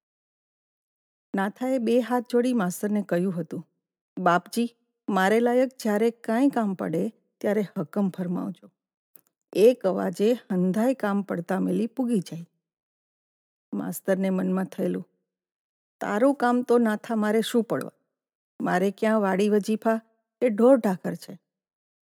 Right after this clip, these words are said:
મારે જીભના જોરે જીવવાનું ને તારે કાંડાના જોરે."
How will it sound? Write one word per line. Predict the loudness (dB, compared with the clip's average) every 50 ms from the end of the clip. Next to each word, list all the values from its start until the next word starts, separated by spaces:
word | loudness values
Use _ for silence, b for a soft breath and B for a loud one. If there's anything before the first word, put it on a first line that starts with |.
| _ _ -2
મારે | -2 0 2 2 2
જીભના | 2 2 -2 0 2 4 4 4
જોરે | 4 4 4 6 4 4
જીવવાનું | 4 2 4 6 6 6 6 6 4 4 0 _ -6 -2
ને | -2 -2
તારે | 0 0 0 0 0
કાંડાના | 0 0 0 0 0 0 0 0 -2 -2
જોરે." | -4 -6 -10 -12 -14 -14